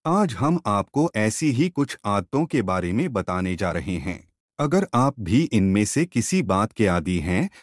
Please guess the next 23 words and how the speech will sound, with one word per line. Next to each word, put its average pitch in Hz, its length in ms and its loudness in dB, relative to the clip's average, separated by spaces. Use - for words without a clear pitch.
तो 170 100 4
तुरंत 165 480 2
इससे 147 360 2
दूरी 107 320 2
बना 92 280 2
लें। 85 220 -2
एक, 214 240 2
आजकल 107 500 2
ये 120 180 4
बहुत 95 380 -2
होने 95 280 0
लगा 87 300 0
है 95 340 -2
कि 180 120 0
लोग 123 420 2
अपने 113 340 2
बिस्तर 104 460 0
पर 127 220 0
बैठकर 98 540 -2
काम 101 320 -2
कर 95 180 -2
रहे 87 280 -2
हैं 107 280 -2